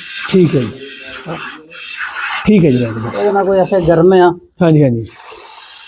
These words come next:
Speaker 1: ਲਓ
Speaker 2: ਠੀਕ ਹੈ।
Speaker 1: ਠੀਕ ਹੈ, ਠੀਕ ਹੈ ਜੀ। ਲਓ ਦੋਸਤੋ ਤੁਹਾਨੂੰ ਧਾਰਾਂ ਮਾਰ ਕੇ ਚੈੱਕ ਕਰਵਾਤੀ ਆ। ਧਾਰਾਂ
Speaker 2: ਦੁੱਧ ਵੀ
Speaker 1: ਦੋਸਤੋ
Speaker 2: ਚਿੱਟਾ ਵਾ।
Speaker 1: ਚਵਾਈ ਇੱਕ ਨੰਬਰ ਦੀ ਤੇ
Speaker 2: ਮਾਝਾ
Speaker 1: ਦੁੱਧ ਵੀ
Speaker 2: ਵਾ।
Speaker 1: ਦੋਸਤੋ ਮੱਝਾਂ ਵਰਗਾ ਚਿੱਟਾ ਜੀ, ਪਿਓਰ ਵੇਖ ਲਓ, ਕਰ ਲਓ ਚੈੱਕ। ਅੱਛਾ ਵੀਰ,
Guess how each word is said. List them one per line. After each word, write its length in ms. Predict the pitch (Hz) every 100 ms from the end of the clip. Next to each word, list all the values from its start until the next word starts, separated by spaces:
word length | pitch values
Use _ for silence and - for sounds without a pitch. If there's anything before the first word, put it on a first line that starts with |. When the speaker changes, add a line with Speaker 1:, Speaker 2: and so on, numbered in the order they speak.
| - - - - _ _ -
Speaker 1:
ਲਓ 140 | 143
Speaker 2:
ਠੀਕ 60 | 190
ਹੈ। 60 | 202
Speaker 1:
ਠੀਕ 200 | 160 -
ਹੈ, 60 | -
ਠੀਕ 200 | 185 139
ਹੈ 60 |
ਜੀ। 1000 | 107 - _ _ _ _ _ _ 170 - 175 - _ _ -
ਲਓ 140 | 170
ਦੋਸਤੋ 220 | 180 180 180
ਤੁਹਾਨੂੰ 240 | 190 165
ਧਾਰਾਂ 240 | - 160 135
ਮਾਰ 220 | 151 156
ਕੇ 120 | 160
ਚੈੱਕ 300 | 160 180 175
ਕਰਵਾਤੀ 520 | 180 175 147 143 185
ਆ। 60 | 185 117 _ _ _ _ _ _ -
ਧਾਰਾਂ 280 | 180 156 165
Speaker 2:
ਦੁੱਧ 160 | -
ਵੀ 60 | 240
Speaker 1:
ਦੋਸਤੋ 200 | 190 190 214
Speaker 2:
ਚਿੱਟਾ 220 | 240 233
ਵਾ। 100 | 220
Speaker 1:
ਚਵਾਈ 280 | 165 170 185
ਇੱਕ 160 | 170 170
ਨੰਬਰ 220 | 165 170
ਦੀ 40 |
ਤੇ 60 | 180
Speaker 2:
ਮਾਝਾ 140 | 196
Speaker 1:
ਦੁੱਧ 180 | 151 180
ਵੀ 60 | 214
Speaker 2:
ਵਾ। 60 |
Speaker 1:
ਦੋਸਤੋ 280 | 180 165 190
ਮੱਝਾਂ 240 | 156 156 170
ਵਰਗਾ 140 | 151
ਚਿੱਟਾ 260 | 135 165 151
ਜੀ, 80 | 135
ਪਿਓਰ 240 | - 170 160
ਵੇਖ 120 | 127
ਲਓ, 100 | 131
ਕਰ 120 | 135
ਲਓ 100 | 135
ਚੈੱਕ। 140 | 127 120 _ _ _ _ _ _ _ _ _ _ _ _ _ _ - - - - - _ _ _ _ _ _ _ - - - - - - - -
ਅੱਛਾ 160 | 170
ਵੀਰ, 180 | 190 202